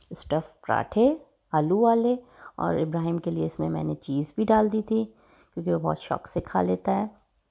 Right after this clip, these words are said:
चीज़ इब्राहिम को बहुत पसंद है। तो मैंने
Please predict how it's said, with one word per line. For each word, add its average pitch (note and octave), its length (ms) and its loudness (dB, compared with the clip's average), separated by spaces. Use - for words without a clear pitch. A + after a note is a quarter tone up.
चीज़ F#3 300 4
इब्राहिम D3+ 360 2
को C#3+ 120 0
बहुत D3+ 300 -2
पसंद G3 340 2
है। G3+ 140 -2
तो G3 60 -4
मैंने E3+ 340 2